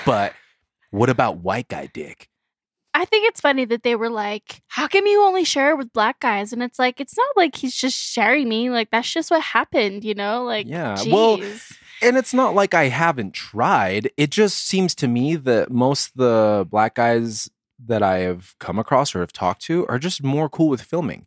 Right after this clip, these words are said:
Speaker 2: Yeah,
Speaker 1: It's the white
Speaker 2: a hundred percent.
Speaker 1: guys that are like, "Oh, I mean, I don't know." You know, they're a little bit more skittish, which, fine. I don't
Speaker 2: I think personally, like, the experiences we have tried to have with white guys, they always get a little weird about, like, being naked in front of you.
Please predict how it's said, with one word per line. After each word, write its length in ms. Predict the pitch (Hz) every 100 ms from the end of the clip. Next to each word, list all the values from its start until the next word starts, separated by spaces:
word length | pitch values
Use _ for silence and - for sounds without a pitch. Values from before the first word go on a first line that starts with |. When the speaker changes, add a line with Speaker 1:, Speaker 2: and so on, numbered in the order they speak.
| -
Speaker 2:
Yeah, 320 | 359 359 196
Speaker 1:
It's 200 | - 294
the 120 | 294 143
white 0 |
Speaker 2:
a 60 |
hundred 200 | 139 156
percent. 80 | 160
Speaker 1:
guys 320 | 131 120 110
that 100 | 110
are 140 | 107 107
like, 320 | 104 98 98
"Oh, 180 | 95 101
I 300 | 87 104 98
mean, 160 | 107 90
I 120 | 107
don't 100 | 104 104
know." 120 | 92
You 120 | 120
know, 100 | 98
they're 80 | 131
a 60 |
little 120 | 147 151
bit 120 | 147
more 100 | 127
skittish, 500 | - 180 156 - -
which, 220 | 170 - -
fine. 460 | 208 170 165 202 -
I 80 |
don't 220 | 156 165 302
Speaker 2:
I 80 |
think 340 | 339 359 415 -
personally, 760 | 269 247 - 311 302 330 381 370
like, 320 | 269 254 247
the 140 | 247
experiences 640 | 233 - 240 262 262 262 220
we 100 | 240
have 260 | 208 208
tried 240 | - 247 226
to 60 |
have 460 | 233 - 208 208 214
with 400 | 220 214 220 -
white 380 | 202 202 214 -
guys, 440 | 277 311 349 -
they 120 | 247 226
always 400 | 220 240 269 -
get 140 | 285
a 60 | 269
little 300 | 254 233 202
weird 340 | 208 214 240
about, 220 | 220 214
like, 200 | 214 208 196 _ -
being 340 | 220 220 214
naked 340 | 202 214 262 254
in 160 | 247
front 220 | - 202 202
of 300 | 196 226 _
you. 480 | 214 214 104 82